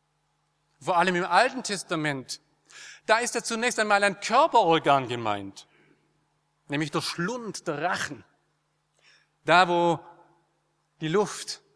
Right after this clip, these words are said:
und das Essen und Trinken hineingeht, das, was wir zum Leben brauchen. Wenn in der Bibel von Seele gesprochen wird, da mag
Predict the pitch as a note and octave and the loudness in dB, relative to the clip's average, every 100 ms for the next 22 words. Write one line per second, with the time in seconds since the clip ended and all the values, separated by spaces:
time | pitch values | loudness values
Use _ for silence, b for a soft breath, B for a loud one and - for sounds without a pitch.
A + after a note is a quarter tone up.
0 | _ _ _ _ _ _ _ _ _ C3+ | _ _ _ _ _ _ _ _ _ -10
1 | C3+ F#3+ - E3+ E3 G3 A#3+ F#3 D3+ D#3+ | -2 0 0 -2 -4 -6 -6 -6 -4 0
2 | E3 G3+ A3+ F3 D#3 C#3 - - - _ | 2 2 0 -8 -10 -12 -14 -16 -18 _
3 | _ _ _ B B - A#3+ - G#3 - | _ _ _ B B -2 -2 2 0 0
4 | G3 A#3 G3 B - - G3+ F#3 - F3 | -2 2 2 B -14 -4 -2 -2 -4 -4
5 | G#3+ D4 C4+ F#3+ D3 C3 A#2+ A2 F#2+ _ | -2 -2 -4 -6 0 0 -2 -12 -20 _
6 | _ _ _ _ _ _ _ _ _ _ | _ _ _ _ _ _ _ _ _ _
7 | _ _ _ _ _ _ _ _ _ _ | _ _ _ _ _ _ _ _ _ _
8 | _ _ _ _ _ _ _ _ _ _ | _ _ _ _ _ _ _ _ _ _
9 | E3 A3 G#3 F#3 B3+ C4+ A#3 G3+ F#3 - | -6 -2 -2 -2 -4 -6 -4 -4 -4 -4
10 | A#3 C4 B3 G3+ F3+ A3 G3+ G#3 G3 G3 | -4 -4 -4 -6 -4 -2 -2 -2 -2 -2
11 | - _ _ _ _ _ _ _ _ _ | -4 _ _ _ _ _ _ _ _ _
12 | G3 G3 G3 G#3+ A3+ - | 2 4 6 4 4 0